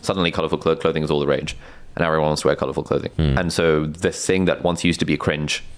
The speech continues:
Speaker 1: and associated with, like, homophobic slurs was then not cringe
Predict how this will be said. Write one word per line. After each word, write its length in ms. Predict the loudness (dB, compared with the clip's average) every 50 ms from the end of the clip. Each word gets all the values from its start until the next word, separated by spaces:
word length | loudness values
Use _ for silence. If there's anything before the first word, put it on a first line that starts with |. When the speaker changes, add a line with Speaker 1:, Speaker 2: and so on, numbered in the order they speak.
| -10 -4
Speaker 1:
and 80 | -2 -2
associated 480 | 0 0 0 0 2 0 0 0 -2 -2
with, 120 | 0 0
like, 280 | 2 2 0 0 -2 -6 -8 -2
homophobic 420 | 0 2 2 2 2 0 -2 0
slurs 340 | 0 2 2 2 2 0 -4 -6 -2
was 160 | -2 -2 0
then 300 | 0 0 0 0 -2 -4 -6 -4
not 260 | -2 -2 -2 -2 -2 -4
cringe 360 | -4 -4 -4 -6 -8 -12